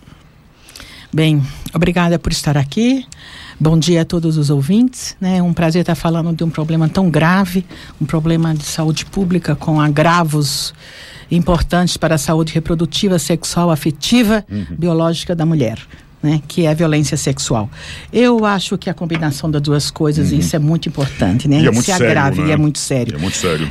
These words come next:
Speaker 1: A violência, é interessante a gente lembrar que, para nós, só em mil novecentos e noventa e quatro houve reconhecimento da violência contra a
Speaker 2: Uhum.
Speaker 1: mulher ser uma violação de direitos humanos. Antes disso, era casos isolados. Coitadinha, aconteceu
Speaker 2: Uhum.
Speaker 1: com ela,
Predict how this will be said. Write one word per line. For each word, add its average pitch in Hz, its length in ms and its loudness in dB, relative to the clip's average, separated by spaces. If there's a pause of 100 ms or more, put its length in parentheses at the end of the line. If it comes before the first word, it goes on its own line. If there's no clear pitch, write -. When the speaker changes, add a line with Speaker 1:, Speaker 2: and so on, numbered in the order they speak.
Speaker 1:
A 190 80 2
violência, 208 680 2
é - 20 2
interessante 185 540 2
a 190 40 4
gente 175 260 0
lembrar 170 460 2 (380)
que, 185 120 -2
para 247 320 2
nós, 165 560 2
só - 180 -2
em 269 40 4
mil 254 180 4
novecentos 254 400 -2
e - 60 -14
noventa 180 280 -2
e 160 60 0
quatro 185 400 -4
houve 185 140 0
reconhecimento 185 680 0
da 156 140 2
violência 165 640 2 (440)
contra 170 280 0
a - 20 2
Speaker 2:
Uhum. 151 60 2
Speaker 1:
mulher 175 400 2
ser - 180 -2
uma 208 140 4
violação 208 460 2
de 214 100 2
direitos 214 380 0
humanos. 214 500 0 (540)
Antes 269 320 2
disso, 311 280 0
era 330 120 0
casos 330 320 0
isolados. 196 560 0
Coitadinha, 226 680 -2
aconteceu 180 480 0
Speaker 2:
Uhum. 170 40 -6
Speaker 1:
com 175 140 0
ela, 135 340 2